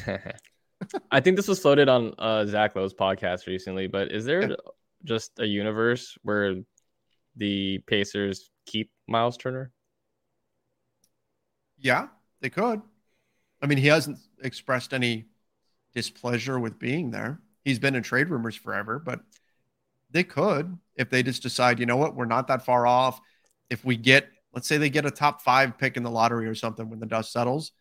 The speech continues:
Speaker 1: Mm-hmm.
Speaker 2: Mathurin's been really good. You've got Halliburton.
Speaker 1: Halliburton's
Speaker 2: He's been
Speaker 1: amazing.
Speaker 2: great. Um, yeah, they, they could talk themselves into it, I think. But they also have to, what's his number?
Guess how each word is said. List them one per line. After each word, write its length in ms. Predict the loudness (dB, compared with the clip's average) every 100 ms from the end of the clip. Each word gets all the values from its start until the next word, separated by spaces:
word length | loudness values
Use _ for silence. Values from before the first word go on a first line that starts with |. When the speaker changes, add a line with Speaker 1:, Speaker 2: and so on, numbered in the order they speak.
| _ _ -8
Speaker 1:
Mm-hmm. 340 | -4 -2 -2 6
Speaker 2:
Mathurin's 460 | 6 8 4 2
been 200 | 2 0
really 240 | 2 0 0
good. 540 | 0 2 2 0 -4 _ _
You've 140 | -10 2
got 160 | 2
Halliburton. 360 | 4 4 6 8
Speaker 1:
Halliburton's 640 | 8 8 8 8 4 0 -6 _
Speaker 2:
He's 60 | -12
been 80 | -6
Speaker 1:
amazing. 560 | -2 0 2 2 0
Speaker 2:
great. 480 | -2 -2 0 0 -2 _ _ _ _ _
Um, 540 | -2 0 0 0 -4 -10 _ _ -8
yeah, 140 | -4 0
they, 120 | -2
they 200 | -2 -4
could 140 | -4
talk 220 | -2 -2
themselves 380 | -2 -4 -4 -4
into 220 | -6 -4 -6
it, 60 |
I 60 | -6
think. 320 | -6 -6 -8 _
But 220 | 0 0 0 _ _ _
they 180 | 2 4
also 360 | 6 4 2 0
have 220 | 0 0
to, 200 | -2 -4 -6 _ _
what's 300 | -4 2 2 2
his 140 | 2
number? 320 | 2 2 -4